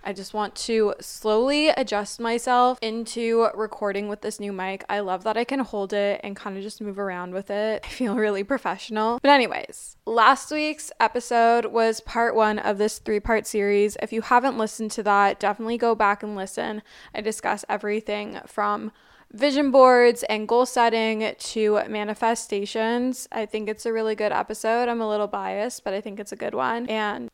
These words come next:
it will make this episode even the more powerful. So definitely recommend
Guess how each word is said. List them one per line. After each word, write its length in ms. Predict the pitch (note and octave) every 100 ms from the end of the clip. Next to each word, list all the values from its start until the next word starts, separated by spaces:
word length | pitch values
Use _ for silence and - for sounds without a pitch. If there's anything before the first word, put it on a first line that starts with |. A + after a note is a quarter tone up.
| _
it 80 |
will 120 | B3+ A#3+
make 240 | B3 A#3+
this 200 | G#3+ A#3
episode 520 | - - A#3 A#3 A#3
even 320 | - A3 A3
the 80 | A3
more 220 | A3 G3+
powerful. 640 | G#3 G3+ G3 A3 C#4 D4+ E4+
So 420 | - A3+ G#3 G#3 - - - _ _ -
definitely 440 | A#3+ C4+ D4 D4
recommend 760 | B3+ A#3+ A#3+ A#3 A3+ A3+ A#3